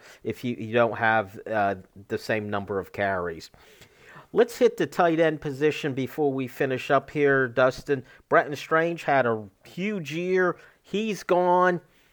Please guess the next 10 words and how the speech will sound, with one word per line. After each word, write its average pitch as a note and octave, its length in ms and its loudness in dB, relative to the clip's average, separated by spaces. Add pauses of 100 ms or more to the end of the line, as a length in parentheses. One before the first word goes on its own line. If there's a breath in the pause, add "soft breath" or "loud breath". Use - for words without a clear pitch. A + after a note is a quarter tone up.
(180 soft breath)
Theo F#3 380 4
Johnson F3 560 0
back, E3+ 320 4
Tyler D#3+ 360 4
Warren D#3 440 2
back. D3 320 4
What D3 140 0
do C#3 60 0
you C3+ 100 2
see? G#2 320 -2